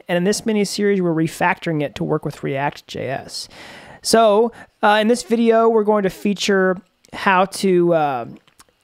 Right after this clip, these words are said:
add new tasks onto the blockchain with our to-do list, and we're also gonna refactor it so this loading status works. So check out the previous videos in this series if you haven't already,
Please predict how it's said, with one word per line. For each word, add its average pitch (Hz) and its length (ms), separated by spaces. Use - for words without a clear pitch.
add 196 380
new 190 220
tasks 170 520
onto 190 300
the 165 100
blockchain 165 640
with 156 120
our 151 80
to-do 160 240
list, 156 320
and 190 80
we're 196 40
also 196 140
gonna 190 160
refactor 165 560
it - 80
so - 80
this 156 220
loading 151 440
status 127 480
works. - 540
So - 120
check 226 140
out 233 140
the 208 60
previous 220 340
videos 202 300
in 185 60
this 180 160
series 196 320
if 185 60
you 175 60
haven't 170 160
already, 175 480